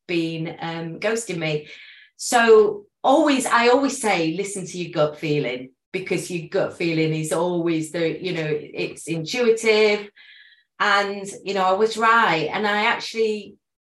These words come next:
went on YouTube and kind of read up on ghosting and codependency. And, um, you know, even though I didn't want to finish that relationship, um, and I did, and I'm obviously glad now that I did,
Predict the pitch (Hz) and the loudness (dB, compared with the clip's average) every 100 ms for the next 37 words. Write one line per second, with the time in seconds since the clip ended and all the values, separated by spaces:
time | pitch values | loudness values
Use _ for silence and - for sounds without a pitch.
0 | _ 180 214 269 311 240 220 226 233 - | _ -4 -2 0 -2 -4 -4 -4 -6 -6
1 | 214 175 160 160 156 - 190 190 185 196 | -4 -2 -2 -4 -6 -4 -4 -4 -8 -6
2 | 185 175 190 185 202 196 185 185 180 170 | -6 -4 -2 -2 -2 -6 -4 -4 -6 -6
3 | 156 175 - - 190 185 180 170 147 147 | -6 -4 -6 -8 -2 -2 -2 -2 -4 -6
4 | 170 165 156 - 202 208 202 196 190 - | -6 -6 -6 -6 -4 -2 -2 -4 -4 -4
5 | 202 190 190 185 185 170 160 - - - | -2 0 2 0 -2 -4 -6 -12 -20 -20
6 | - _ _ _ _ _ - 220 214 202 | -20 _ _ _ _ _ 0 4 4 2
7 | 196 - 233 190 - - 294 285 254 233 | -2 0 2 2 -2 -4 0 2 4 4
8 | 233 196 208 202 285 330 - 202 156 180 | 0 -4 -4 -4 -2 0 0 -2 -4 -4
9 | 170 170 - 160 151 160 156 185 - - | -6 -6 -8 -12 -8 -2 2 2 0 -8
10 | _ - _ _ _ - 190 190 190 175 | _ -20 _ _ _ 0 2 2 0 -8
11 | - 190 180 180 160 214 175 165 175 170 | -6 -4 -4 -4 2 2 4 2 0 -2
12 | 170 160 - 185 165 - 175 185 180 185 | -4 -8 -8 -8 -8 -8 -6 0 2 2
13 | 180 160 143 147 151 147 151 147 135 131 | 2 -2 0 0 -2 -4 -4 -4 -4 -6
14 | - | -12